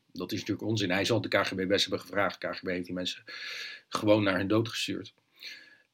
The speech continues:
En, ehm, ja, dus hij heeft zijn antwoord klaar. Eh,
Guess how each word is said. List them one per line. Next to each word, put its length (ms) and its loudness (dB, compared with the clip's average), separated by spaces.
En, 440 4
ehm, 340 4
ja, 280 8
dus 320 6
hij 140 6
heeft 280 4
zijn 200 -2
antwoord 420 2
klaar. 460 4
Eh, 280 6